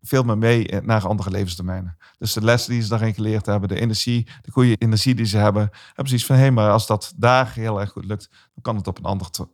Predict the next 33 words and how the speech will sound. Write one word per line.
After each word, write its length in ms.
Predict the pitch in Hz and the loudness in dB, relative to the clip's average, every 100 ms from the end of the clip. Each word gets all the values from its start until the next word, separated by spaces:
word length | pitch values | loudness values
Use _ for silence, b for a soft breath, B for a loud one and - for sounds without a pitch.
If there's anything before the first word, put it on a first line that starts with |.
| _ - | _ -10
terrein, 480 | 95 98 98 92 B B B | -2 2 2 0 B B B
of 100 | 110 | -4
in 280 | 80 78 104 | -2 -2 -2
een 80 | 101 | 0
ander 240 | 107 104 | 0 2
levensdomein 520 | 104 92 87 92 92 | 2 0 -2 0 2
ook 160 | 127 127 | 2 4
wel. 320 | 95 87 - _ b b | 2 0 -10 _ b b
Dat 120 | 117 | -2
gaat 140 | 156 87 | 2 2
me 80 | 92 | 2
vast 240 | 110 - | 0 0
en 60 | 98 | 0
zeker 280 | 110 107 | 0 2
wel 100 | 98 | 2
lukken." 320 | 104 131 85 - _ _ _ _ _ | 4 2 -2 -12 _ _ _ _ _
Optimisten 800 | - 127 - 143 175 - 185 - _ _ _ | -6 -2 2 4 4 4 0 0 _ _ _
en 140 | 143 | 0
pessimisten 500 | 131 147 - 151 - | 2 2 2 0 2
gaan 120 | 139 131 | 2 2
dus 100 | 123 | 4
heel 240 | 151 107 | 4 4
anders 240 | 143 135 | 2 2
met 140 | 127 113 | 0 0
de 80 | 104 | 0
dimensie 480 | 107 107 98 104 | 4 4 2 0
ruimte 380 | 104 107 156 - | 4 6 4 2
om. 220 | - - - _ _ _ _ _ | -4 -6 -10 _ _ _ _ _
Het 220 | - 113 - _ | -2 -2 -2 _
afbakenen 580 | 165 135 151 151 147 127 | 2 4 4 4 2 -2
van 120 | 131 | -2
het 100 | - | 2
negatieve 640 | 143 147 147 131 139 | 2 2 2 0 0